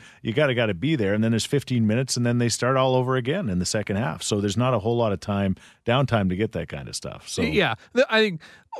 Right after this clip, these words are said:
Speaker 2: lots of places, especially in Europe, they have, uh, people walking up and
Speaker 1: They'd
Speaker 2: down this.
Speaker 1: have to be, yeah.
Speaker 2: And I understand why they didn't do it in Commonwealth.
Speaker 1: Yeah.
Speaker 2: 'Cause it's, there's fifty thousand people, man.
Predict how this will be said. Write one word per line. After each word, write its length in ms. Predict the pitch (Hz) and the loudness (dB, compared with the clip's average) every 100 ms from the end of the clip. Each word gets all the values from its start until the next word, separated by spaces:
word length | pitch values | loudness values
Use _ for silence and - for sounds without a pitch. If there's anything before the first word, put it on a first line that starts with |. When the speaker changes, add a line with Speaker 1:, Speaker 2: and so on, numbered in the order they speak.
| - | -2
Speaker 2:
lots 220 | - 302 262 | 4 4 4
of 60 | |
places, 240 | 202 180 165 | 2 2 4
especially 300 | 170 156 151 | 2 2 2
in 40 | 131 | 2
Europe, 260 | 113 117 | 0 0
they 100 | - | 2
have, 220 | 135 120 | 2 2
uh, 240 | 117 101 92 - _ _ _ - | 2 0 -2 -8 _ _ _ -6
people 520 | 165 139 127 113 101 - _ - | -2 0 0 0 -2 -8 _ 2
walking 320 | 139 127 127 | 2 2 0
up 160 | 113 - | -2 0
and 80 | 107 | 0
Speaker 1:
They'd 60 | |
Speaker 2:
down 140 | 107 95 | 2 0
this. 120 | 90 | -2
Speaker 1:
have 140 | 85 - | -4 -6
to 80 | |
be, 140 | 73 76 | -12 -10
yeah. 320 | 80 78 76 | -8 -6 -2
Speaker 2:
And 140 | - 214 | -2 0
I 160 | 175 180 | 0 2
understand 460 | 175 156 175 156 147 | 2 0 0 0 2
why 120 | 143 | 2
they 120 | 131 | 2
didn't 260 | 131 127 123 | 0 0 0
do 180 | 120 | 0
it 80 | 117 | 0
in 140 | 110 110 | -2 -4
Commonwealth. 640 | - 127 131 131 127 131 | -2 0 2 0 0 -2
Speaker 1:
Yeah. 220 | 123 87 76 | -6 -6 -2
Speaker 2:
'Cause 180 | 135 120 | -2 0
it's, 200 | 110 - | -2 -2
there's 240 | 185 151 | -2 -2
fifty 280 | - 117 110 | -2 -4 -2
thousand 400 | 104 101 101 101 | -2 -2 -4 -4
people, 280 | 113 101 95 | -4 -4 -8
man. 320 | 92 90 | -8 -10